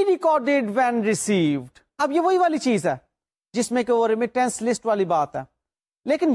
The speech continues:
یہاں پر جو بات کی جا رہی ہے یہ ایک قسم کے کیش میمو کی بات کی جا رہی ہے،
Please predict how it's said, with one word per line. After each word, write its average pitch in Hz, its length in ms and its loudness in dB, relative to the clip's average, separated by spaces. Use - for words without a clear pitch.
یہاں 269 260 2
پر 302 220 0
جو 247 100 2
بات 208 360 -2
کی 247 120 0
جا 185 260 0
رہی 202 220 0
ہے 254 100 2
یہ 208 180 -2
ایک 247 260 -2
قسم 262 220 -6
کے 277 120 -6
کیش 240 380 -2
میمو 247 340 0
کی 247 120 -4
بات 190 280 -2
کی 165 120 -4
جا 143 220 -2
رہی 127 140 -16
ہے، 135 60 -18